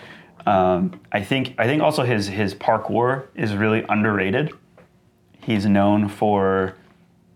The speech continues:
tricks. He's known for putting together flows, and then he's, you know, delved into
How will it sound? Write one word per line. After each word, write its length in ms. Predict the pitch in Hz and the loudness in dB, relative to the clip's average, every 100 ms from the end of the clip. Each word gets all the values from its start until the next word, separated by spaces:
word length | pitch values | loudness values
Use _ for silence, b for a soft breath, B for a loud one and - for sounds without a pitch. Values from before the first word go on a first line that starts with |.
| _ - | _ -10
tricks. 400 | - 123 120 - | -2 -2 -2 -4
He's 240 | 113 101 | -4 0
known 260 | 107 104 101 | 2 4 2
for 680 | - 104 101 95 95 92 - _ b b b - _ _ _ _ - | 0 0 2 2 2 0 -4 _ b b b -20 _ _ _ _ -4
putting 220 | 127 113 | -2 0
together 340 | 113 110 101 | 0 2 0
flows, 800 | 95 - 110 113 113 113 117 113 | 0 0 2 4 2 2 0 -2
and 160 | - 101 | -2 0
then 120 | 98 | 2
he's, 260 | 98 101 95 | 0 -2 -2
you 60 | 110 | -2
know, 100 | 101 | -2
delved 400 | 92 104 101 98 | 0 0 0 2
into 220 | 101 95 | 0 0